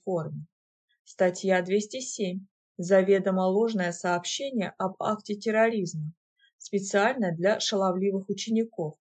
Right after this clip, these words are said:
обожающих разыгрывать учителей сообщениями о якобы подложенной в школу бомбе. Статьи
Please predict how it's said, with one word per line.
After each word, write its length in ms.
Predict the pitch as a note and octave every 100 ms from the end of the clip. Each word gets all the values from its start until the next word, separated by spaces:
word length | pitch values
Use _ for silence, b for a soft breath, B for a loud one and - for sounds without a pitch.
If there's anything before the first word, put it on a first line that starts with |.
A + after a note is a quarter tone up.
| _
обожающих 840 | F#3 F#3 F#3 F#3+ F3+ F3 F3 F#3 F#3+
разыгрывать 640 | F#3 F#3 F3+ F3+ F3 F3
учителей 540 | F3+ F#3 - F#3 B3+
сообщениями 920 | C4+ - E3 E3 - B3+ B3 F#3 E3 E3 _ _
о 100 | G3
якобы 500 | G#3+ C4 C4 G#3 G#3+
подложенной 680 | G3+ F3+ F#3+ A3 A3 G3 F#3
в 40 |
школу 360 | - G3+ F#3+ F#3+
бомбе. 520 | F#3 F3+ D3 C#3+ D3 _ _ _ _ _ b b -
Статьи 720 | - A3 G#3+ G#3 B3+ C#4+